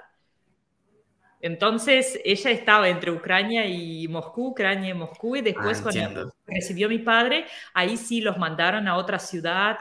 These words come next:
Speaker 1: que fueron al norte de Rusia, y ahí sí, ya fueron con nosotros, pero todos los, ah, todas las vacaciones igual pasamos en Ucrania.
Speaker 2: Entiendo. Y, y, y tú, cuando, eh, porque,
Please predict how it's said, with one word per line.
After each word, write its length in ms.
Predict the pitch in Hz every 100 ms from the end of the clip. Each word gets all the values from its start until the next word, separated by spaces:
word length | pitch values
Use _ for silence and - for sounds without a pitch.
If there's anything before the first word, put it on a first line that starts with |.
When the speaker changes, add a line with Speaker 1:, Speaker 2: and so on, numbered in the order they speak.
| -
Speaker 1:
que 80 |
fueron 340 | 165 190 185 185
al 180 | 160 160
norte 300 | 170 175 165
de 80 |
Rusia, 600 | 156 160 180 - 214 247 - - - - _ _
y 160 | - 160
ahí 240 | 156 180 202
sí, 260 | - 190
ya 160 | 175 156
fueron 280 | - 185 190
con 140 | 196
nosotros, 480 | 180 180 170 143 -
pero 180 | 147 143
todos 200 | 180 196
los, 420 | 196 - - -
ah, 680 | 170 156 151 147 143 139 143 -
todas 160 | 196
las 120 | 196
vacaciones 580 | 180 175 175 196 208 240
igual 220 | 196 175 180
pasamos 440 | 190 165 170 170
en 100 | 156
Ucrania. 440 | 143 151 147 135 _ _ _ _ _ _ _ _ - - - _
Speaker 2:
Entiendo. 640 | 131 135 156 151 147 - -
Y, 420 | 226 - - -
y, 80 | 254
y 200 | 262 -
tú, 280 | 254 185 -
cuando, 300 | 170 165 -
eh, 100 | 143 - -
porque, 420 | 170 170 160 160